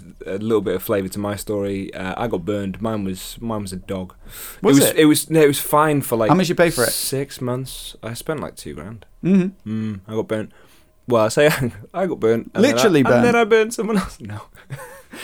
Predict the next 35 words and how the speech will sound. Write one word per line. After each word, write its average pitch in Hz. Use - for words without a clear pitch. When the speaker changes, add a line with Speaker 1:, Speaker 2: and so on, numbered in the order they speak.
Speaker 1:
So 135
my 135
Speaker 2:
'Cause 135
Speaker 1:
S 151
Speaker 2:
that, -
that 165
is, 170
you 143
know, 151
you've 156
had 127
serious 123
mechanical 120
fault 117
Speaker 1:
Yeah, 113
Speaker 2:
when 113
you 113
Speaker 1:
right. 104
Speaker 2:
genuinely 113
get 110
physically 104
burnt. 117
Speaker 1:
It -
was 92
like, 85
yeah, 101
like 92
a -
acetylene 113
torch. 104
Speaker 2:
That's 143
a 131
bad 127
Speaker 1:
Just 123
Speaker 2:
purchase. 139